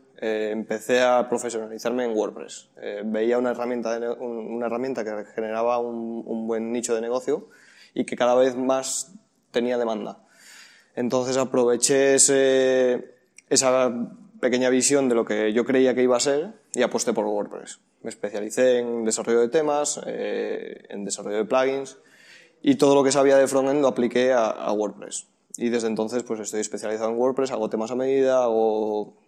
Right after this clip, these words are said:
eh, reconversiones de temas o plugins que no funcionan y que están rotos, o incluso, eh, optimización a nivel de, de carga o de, o de servidor o de lo que,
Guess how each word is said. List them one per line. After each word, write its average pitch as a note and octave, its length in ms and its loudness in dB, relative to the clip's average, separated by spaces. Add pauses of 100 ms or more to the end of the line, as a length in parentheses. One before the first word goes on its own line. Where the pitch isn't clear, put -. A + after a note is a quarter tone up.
eh, G#2+ 340 -2
reconversiones A#2 800 2
de A#2 600 4
temas A#2+ 340 -2
o A2 120 -2
plugins A#2 360 -4
que A2 280 -2
no A2 140 -4
funcionan A2 360 -6
y G2+ 40 -10
que G#2+ 80 -6
están A#2+ 200 -8
rotos, D3+ 420 -2 (580)
o C3+ 240 6
incluso, B2 920 4
eh, A2+ 400 4
optimización A#2 720 -2
a B2 60 -2
nivel A2 300 -2
de, G#2 800 0
de A#2 120 -8
carga A#2+ 440 2
o B2+ 100 2
de, G#2 560 -6
o G#2 140 -6
de G#2 80 -6
servidor G#2+ 480 -6
o C3+ 100 -4
de A2 80 -8
lo G#2+ 220 -8
que, A2 240 -12